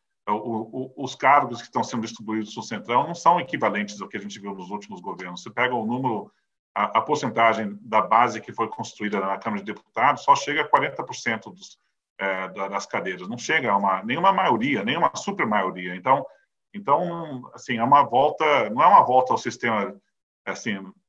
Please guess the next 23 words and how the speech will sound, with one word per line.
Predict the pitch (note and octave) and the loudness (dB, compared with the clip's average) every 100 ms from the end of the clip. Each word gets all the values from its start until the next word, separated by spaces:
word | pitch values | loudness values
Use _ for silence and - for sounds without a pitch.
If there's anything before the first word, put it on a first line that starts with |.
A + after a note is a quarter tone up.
| - | -18
assim, | - | -14
de, | G2 G2 F2+ E2 _ _ _ - | -14 -12 -14 -16 _ _ _ -18
de | G2 - | -18 -8
presidencialismo | B2+ B2 A#2+ B2 A2 A#2 G#2+ | -6 -6 -6 -2 0 0 -2
de | G2+ | 2
coalizão | A#2+ G#2 G2+ G#2 G#2+ A2+ | 4 4 2 0 2 0
puro | - A#2 A#2 A2+ G#2 - | -2 0 2 2 0 0
à | A2 | 2
la | A2+ A2 | 4 2
Sérgio | - G#2+ A#2 | 0 0 2
Abranches. | G2+ G2 F#2+ - F2+ | 0 -2 -6 -8 -16
É | G2+ A2 | -8 -6
um, | C#3+ C#3+ A2+ - _ _ _ | -4 -6 -10 -14 _ _ _
é | A2+ | -2
meia | A#2+ D#3+ B2+ | 2 4 4
boca | A2 D#3 D3+ | 6 6 6
parcial | D3 D3+ - A#2+ C#3 D3 | 6 4 4 8 8 8
e | |
ainda | C#3 C3+ D#3 | 2 2 4
é | |
um | E3+ | 4
governo | D#3 C#3 D#3+ | 4 2 2
minoritário. | D#3+ E3 F#3 G3+ C#3 B2 G#2 - | 0 2 2 2 4 4 4 -4